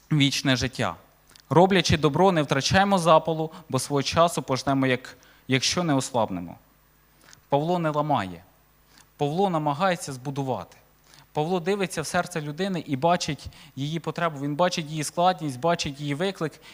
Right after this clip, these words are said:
і він намагається збудувати. Він як той тренер, який, знаєте, стоїть збоку біля свого подопічного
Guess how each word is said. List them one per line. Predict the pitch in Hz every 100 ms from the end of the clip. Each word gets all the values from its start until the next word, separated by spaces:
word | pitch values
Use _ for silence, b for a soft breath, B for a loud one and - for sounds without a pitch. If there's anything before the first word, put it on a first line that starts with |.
| B
і | 139
він | 170
намагається | 165 156 143 202 190 160
збудувати. | 143 147 151 151 107 - - _ _ _ B B B
Він | 170 196
як | 175
той | 196 170
тренер, | 208 220 180 156
який, | 156 - 180 165 - B B
знаєте, | 139 175 170 156
стоїть | - 185 160
збоку | 131 180 214 180 160 -
біля | 156 160
свого | - 170
подопічного | 165 156 151 202 190 - 165 165